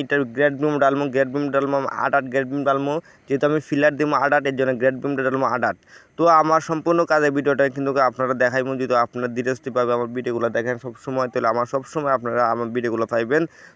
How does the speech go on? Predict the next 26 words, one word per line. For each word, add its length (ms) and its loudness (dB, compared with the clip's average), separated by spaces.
তো 140 -4
আমার 220 2
শ-, 240 -2
শর্ট 200 0
কলম 220 0
ডালা 220 4
মোটামুটি 400 0
শেষ 160 -2
হয়ে 100 -6
গেছে 340 -4
গা। 120 4
তো 120 -10
শর্ট 160 -2
কলম 160 -4
ডালার 220 4
পরে 160 0
কিন্তু 140 -2
আমি 160 -2
এটার 160 0
সাইডে 400 0
গাঁথনি 260 -2
করবো, 200 -2
দশ 180 0
ইঞ্চি 160 -6
গাঁথনি 340 -2
আছে, 160 -4